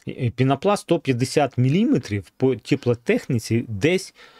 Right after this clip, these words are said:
е, повинна бути мінеральної вати Роквелл біля двохсот міліметрів. Біля того. Розумієте? Тому що пінопласт — це нуль нуль три,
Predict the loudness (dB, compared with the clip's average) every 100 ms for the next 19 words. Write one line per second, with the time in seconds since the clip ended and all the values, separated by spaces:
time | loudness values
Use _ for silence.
0 | _ _ -16 -4 -4 0 0 2 2 0
1 | 0 -2 -2 0 2 2 2 2 2 2
2 | 2 0 2 2 2 0 -2 -2 -2 -4
3 | 0 -2 -2 -8 -2 -2 0 -2 0 -2
4 | -8 -18 -20 _ _ _ _ _ _ _
5 | -10 -2 0 0 0 -2 -4 -14 _ _
6 | _ _ _ _ _ -10 -4 -2 -2 -6
7 | -6 -2 -2 -2 0 0 0 0 0 0
8 | 0 2 2 0 -2 -4 -4